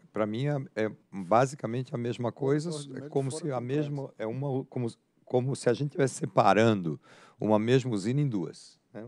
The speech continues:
Speaker 1: Porque uma, uma parte da energia foi vendida a um C V U, a outra. Então,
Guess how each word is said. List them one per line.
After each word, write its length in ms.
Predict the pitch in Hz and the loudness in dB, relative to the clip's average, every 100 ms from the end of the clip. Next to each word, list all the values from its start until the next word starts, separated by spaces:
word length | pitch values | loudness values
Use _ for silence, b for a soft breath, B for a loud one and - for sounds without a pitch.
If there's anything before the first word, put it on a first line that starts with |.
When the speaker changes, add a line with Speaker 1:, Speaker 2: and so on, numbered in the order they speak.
| 131 | -18
Speaker 1:
Porque 220 | _ 110 | _ -10
uma, 280 | 104 110 - | -6 -8 -8
uma 180 | - 107 | -8 -8
parte 360 | - 110 95 101 | -2 -2 -2 -6
da 120 | 104 | -6
energia 360 | 104 98 87 95 | -6 -6 -6 -4
foi 160 | 101 | -4
vendida 320 | 90 95 95 | -4 -4 -4
a 20 | 101 | -4
um 80 | |
C 160 | 98 113 | -6 -6
V 160 | 107 120 | -4 -4
U, 180 | 165 | -2
a 60 | 143 | -2
outra. 320 | 127 147 - | -2 -4 -8
Então, 240 | 120 143 | -10 -10